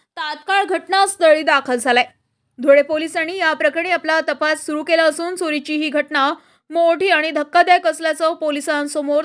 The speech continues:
तपासाचं मोठं आव्हान उभं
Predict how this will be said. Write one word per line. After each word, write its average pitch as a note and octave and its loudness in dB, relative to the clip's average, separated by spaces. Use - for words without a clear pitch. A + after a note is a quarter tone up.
तपासाचं C#4+ -2
मोठं C4+ -2
आव्हान C#4 0
उभं D4+ 2